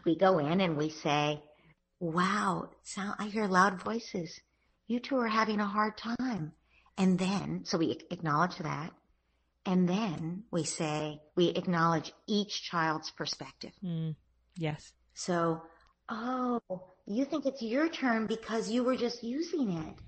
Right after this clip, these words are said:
Speaker 1: And you think it's your turn because you've been waiting all this time. Is that right?" So you acknowledge both people's position.
Speaker 2: Mm.
Speaker 1: Now your children feel like, "Well, there's some hope here.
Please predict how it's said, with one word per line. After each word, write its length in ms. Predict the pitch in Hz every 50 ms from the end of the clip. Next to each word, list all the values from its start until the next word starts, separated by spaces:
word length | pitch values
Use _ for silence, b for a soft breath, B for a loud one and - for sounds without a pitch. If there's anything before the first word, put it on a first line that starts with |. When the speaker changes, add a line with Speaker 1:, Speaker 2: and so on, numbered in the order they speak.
| b b b b b
Speaker 1:
And 160 | b 226 226 220
you 140 | 302 349
think 180 | 359 349 311 233
it's 180 | 247 247 - 269
your 100 | 311 339
turn 180 | - 311 240
because 240 | 214 220 - 247 190
you've 100 | 240 214
been 200 | 226 240 240 220
waiting 400 | 240 269 320 381 381 392 349 269
all 160 | 220 190 180
this 220 | - 175 160 - -
time. 240 | 180 170 156 165
Is 120 | 175 180 -
that 200 | 254 240 240 - 214 202 214
right?" 380 | 208 220 247 294 359 403 392 - - _ _ _ _ _ _ -
So 140 | - - 269
you 200 | 262 220 247 247
acknowledge 560 | 240 240 240 233 226 226 247 254 247 247 - - -
both 260 | 214 214 214 214 -
people's 360 | - 196 190 - 175 - -
position. 520 | - - 170 147 170 165 - - - - - - _ _ _ _ _ _ _ _ _ - 208
Speaker 2:
Mm. 360 | 175 165 165 160 160 156 147 - _ - -
Speaker 1:
Now 640 | 190 180 208 220 247 262 226 160 151 170 180 180 - -
your 80 | - -
children 320 | - 196 190 185 190 185
feel 220 | 180 - 202 190 190
like, 280 | 185 175 170 - - - - -
"Well, 140 | 196 202 208
there's 180 | 220 202 -
some 140 | - 202 180
hope 220 | 165 202 202 196
here. 360 | - - 139 143 - - -